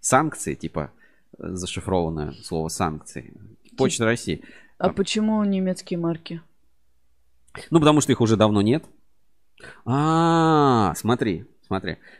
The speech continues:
Speaker 1: Немецкие марки. Уже нет же марок, евро.
Speaker 2: М, да.
Speaker 1: А, легендарное японское качество автомобилей Toyota. Его же уже нет.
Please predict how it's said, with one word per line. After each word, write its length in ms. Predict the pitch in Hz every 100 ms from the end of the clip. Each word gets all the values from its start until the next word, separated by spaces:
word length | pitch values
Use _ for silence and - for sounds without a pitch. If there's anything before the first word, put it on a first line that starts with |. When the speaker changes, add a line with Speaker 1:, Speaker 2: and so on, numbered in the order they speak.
| -
Speaker 1:
Немецкие 400 | 123 151 - 123
марки. 260 | 95 -
Уже 140 | 95 117
нет 180 | 165 107
же 80 |
марок, 300 | 85 80 78
евро. 380 | 85 98 139 90
Speaker 2:
М, 80 | 185
да. 420 | 175 160 160 233 - _ -
Speaker 1:
А, 260 | - 87 - 64
легендарное 600 | 117 120 135 139 151 131
японское 540 | 120 120 143 131 - 107
качество 580 | - 113 - - 110 95
автомобилей 520 | - 104 104 107 101
Toyota. 500 | - 104 92 82 -
Его 220 | - 95 95
же 80 |
уже 180 | 98 107
нет. 220 | 127 165